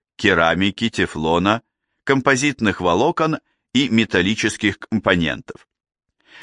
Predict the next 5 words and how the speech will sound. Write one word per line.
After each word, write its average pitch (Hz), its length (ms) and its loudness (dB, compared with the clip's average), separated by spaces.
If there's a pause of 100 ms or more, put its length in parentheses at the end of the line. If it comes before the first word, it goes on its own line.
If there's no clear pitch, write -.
Крошечные 147 720 0 (100)
имплантанты, 120 880 0 (180)
присутствующие 92 920 -2
в 82 40 -2
меди 127 460 0